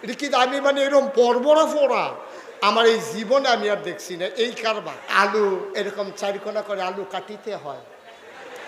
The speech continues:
তারপরে এই আলু ডে-, ডেকচির ভিতরে সিদ্ধ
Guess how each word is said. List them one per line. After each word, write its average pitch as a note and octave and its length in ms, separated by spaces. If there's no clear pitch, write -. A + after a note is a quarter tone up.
তারপরে G3 580
এই G#3 360
আলু G3+ 500
ডে-, G#3+ 80
ডেকচির G3 420
ভিতরে G3 340
সিদ্ধ F#3+ 420